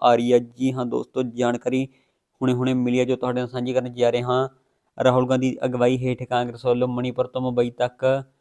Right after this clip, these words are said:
ਭਾਰਤ ਜੋੜੋ ਨਿਆਂ ਯਾਤਰਾ ਦਾ ਆਯੋਜਨ ਕੀਤਾ ਜਾ ਰਿਹਾ। ਯਾਤਰਾ ਦੇ ਅੱਠਵੇਂ ਦਿਨ ਰਾਹੁਲ ਅਸਾਮ ਦੇ ਸੁਨੀਤਪੁਰ ਇਲਾਕੇ ਪਹੁੰਚੇ। ਇੱਕ ਥਾਂ 'ਤੇ ਲੋਕਾਂ ਨੂੰ ਮਿਲਣ ਲਈ ਬੱਸ ਤੋਂ ਉਤਰੇ ਤੇ ਰਾਹੁਲ ਗਾਂਧੀ ਨੂੰ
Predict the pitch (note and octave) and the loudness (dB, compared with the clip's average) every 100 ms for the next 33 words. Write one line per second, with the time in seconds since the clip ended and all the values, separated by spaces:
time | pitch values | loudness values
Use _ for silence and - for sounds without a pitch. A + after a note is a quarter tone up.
0 | _ _ _ C3+ B2+ B2+ B2+ B2+ C3 C#3+ | _ _ _ 4 4 2 0 2 2 0
1 | C3+ _ _ - B2+ B2 B2+ B2 - B2+ | -6 _ _ -6 0 2 4 2 2 2
2 | B2+ - C3 B2+ B2+ A#2+ B2+ B2+ B2+ A#2+ | 2 0 0 2 0 -2 -2 0 4 4
3 | B2 B2+ B2 B2 B2 B2 - B2+ B2+ C3 | 4 2 2 0 0 0 -2 -4 -4 -2
4 | B2 B2 B2+ B2 B2 B2+ C3+ C#3+ C#3 _ | -2 -2 0 0 0 -2 0 0 -4 _
5 | _ _ B2+ - C3 B2+ B2 B2+ C3 C#3+ | _ _ -12 -4 0 0 0 2 2 0
6 | C#3 _ _ _ - - C3 B2+ B2 C3 | -2 _ _ _ -20 -4 0 0 0 -2
7 | - C3 B2+ B2 A#2+ - B2 B2 C3 C#3 | 0 0 0 0 -2 -2 -6 -2 0 0
8 | C3+ - _ _ - C3+ B2+ C3+ B2+ B2 | -2 -10 _ _ -6 -4 -4 -2 -2 0
9 | B2+ B2+ A#2+ C3 C3 B2+ B2+ B2+ C3 C3+ | -2 -2 0 -2 0 0 0 0 0 2
10 | B2+ B2+ _ B2+ C3 C3 B2+ B2 B2+ B2+ | 0 0 _ -10 -6 -4 -2 0 2 2
11 | B2+ B2+ B2 C3 C3+ C#3 | 0 -4 -2 -2 0 -2